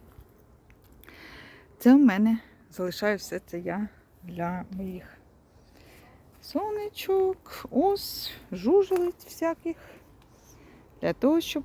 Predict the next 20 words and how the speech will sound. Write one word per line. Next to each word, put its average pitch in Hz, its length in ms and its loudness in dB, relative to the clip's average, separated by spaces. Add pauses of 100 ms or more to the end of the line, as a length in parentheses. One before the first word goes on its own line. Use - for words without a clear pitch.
(120)
вони 190 460 2 (440)
працювали. 170 680 -2 (520)
Так, 175 200 -4 (720)
ось 294 160 0
така 240 280 0
смородина, 196 760 2 (520)
ну, 294 560 -2 (580)
метри 262 260 0
сімдесят. 254 420 2 (1080)
І 320 100 4
хто 339 340 2
ж - 100 2
наносить 254 400 6
попелиці? 170 720 -6
Ось 220 340 -2
ми 202 180 0
зразу 185 520 4 (1500)
пока-, 185 500 2 (120)
побачимо 208 840 4 (400)
винуватця. 185 920 -2